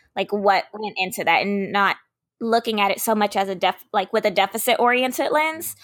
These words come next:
on the child's part, which I think so many of us are guilty of, right? Without even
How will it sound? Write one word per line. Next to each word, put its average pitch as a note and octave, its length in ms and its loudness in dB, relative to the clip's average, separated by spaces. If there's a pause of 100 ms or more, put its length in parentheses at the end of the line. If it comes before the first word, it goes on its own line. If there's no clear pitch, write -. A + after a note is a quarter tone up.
(100)
on G#3+ 120 2
the G3 80 2
child's F3+ 520 0
part, C#3 260 -4 (440)
which G#3+ 240 0
I G#3+ 80 2
think G#3 200 -2
so B3 420 2
many A3 320 2
of F#3 140 2
us - 600 -2
are G3+ 100 0
guilty G3 500 -2
of, D#3 160 0
right? E3+ 300 0 (160)
Without G3 280 4
even F3+ 440 0